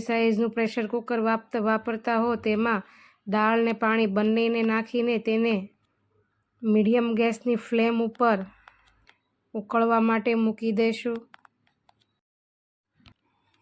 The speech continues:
તપેલીમાં થોડું પાણી નાખીને તેમાં તળિયે રહેલી દાળ પણ આપણે આવી રીતે લઈ લેશું.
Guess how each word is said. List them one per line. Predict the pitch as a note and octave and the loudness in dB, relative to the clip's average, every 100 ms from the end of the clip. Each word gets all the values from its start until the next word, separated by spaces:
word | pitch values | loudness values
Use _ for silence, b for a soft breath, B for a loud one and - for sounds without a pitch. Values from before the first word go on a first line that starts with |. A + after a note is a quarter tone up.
| - - - _ _ | -20 -20 -20 _ _
તપેલીમાં | A3 G#3+ A#3 A3+ A#3+ A#3+ A3+ | -6 -4 -2 0 0 -2 -4
થોડું | A3 A3 A#3 | -2 -2 -2
પાણી | A#3 A#3 A#3 A#3 | -2 -2 0 0
નાખીને | A3+ A3+ B3 A#3 | -2 -2 -2 -2
તેમાં | A3+ A3 A3+ A3+ | 0 0 0 -2
તળિયે | A3+ A3 A#3 | -2 0 0
રહેલી | A3+ A#3 A3+ A#3 G3+ | 0 0 0 0 0
દાળ | G#3 A3 | 0 -2
પણ | A3+ A#3 | -2 0
આપણે | A3+ A3 A3+ | 0 -2 -2
આવી | A3 A3 A3+ | 0 0 0
રીતે | A3+ A3+ A#3 | -2 -2 -2
લઈ | A3 A#3 A3+ | 0 0 0
લેશું. | A3+ A3 A#3+ | -2 -2 -4